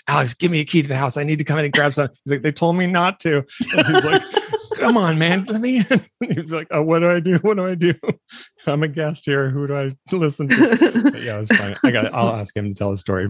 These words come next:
Speaker 1: I'm not doing
Speaker 2: Yeah.
Speaker 1: it justice, I'm sure.
Speaker 2: Yeah, amazing.
Speaker 1: Yeah.
Speaker 2: Amazing.
Speaker 1: Incredible.
Speaker 2: Yeah.
Speaker 1: Yeah. I remember, yeah, Calvin went to, uh, who was it? It's the Studio One.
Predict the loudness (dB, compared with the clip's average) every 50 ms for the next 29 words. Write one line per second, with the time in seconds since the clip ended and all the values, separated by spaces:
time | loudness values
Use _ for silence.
0 | -4 -4 -2 -2 0 0 2 2 2 2 2 0 -2 -2 -2 -4 -2 -2 -4 -2
1 | 0 0 -2 0 0 -2 -2 -2 -4 -8 _ _ _ _ _ _ 2 4 4 4
2 | 2 0 -4 -4 -4 -2 -2 -2 -2 0 0 -2 -2 -2 -4 -6 -6 -4 -2 0
3 | 0 2 2 2 2 0 0 -2 -4 -10 -18 -20 -20 -20 -20 -20 -18 _ -4 -2
4 | -2 -2 -2 -4 -2 0 0 2 0 0 -4 -6 -8 -12 _ _ _ _ _ _
5 | _ _ _ -12 -10 -10 -8 -10 -10 -12 -14 -14 -6 0 2 4 4 4 4 2
6 | 2 2 0 -2 -2 -2 -2 -2 -2 0 -2 0 0 0 0 0 0 0 -2 -4
7 | -6 -8 _ _ _ _ _ _ _ _ _ _ _ _ _ _ _ -4 0 0
8 | 0 0 0 -4 -4 0 0 2 2 0 -2 -4 -4 -6 -6 -8 -10 -10 -12 -16
9 | -18 _ _ _ _ _ _ _ _ _ _ _ _ _ _ _ -20 -16 -6 0
10 | 2 2 4 2 0 0 -2 -6 -8 -10 -12 -18 -12 -12 -10 -10 -12 -10 _ -2
11 | -2 -2 -2 -4 -4 2 4 4 6 6 6 6 6 6 6 4 4 4 4 4
12 | 6 6 6 4 4 2 0 -2